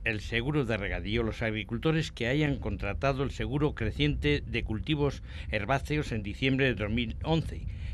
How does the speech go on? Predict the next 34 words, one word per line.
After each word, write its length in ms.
cereal, 400
leguminosas, 720
oleaginosas 680
y 40
maíz. 320
También 320
hasta 160
el 60
quince 280
de 120
junio 500
pueden 400
hacer 380
el 100
seguro 640
complementario 840
quienes 320
prevean 460
que 180
la 160
producción 560
va 80
a 20
ser 240
mayor 360
de 100
lo 80
asegurado. 560
Quienes 460
no 240
tienen 320
el 100
seguro 360
agrario 400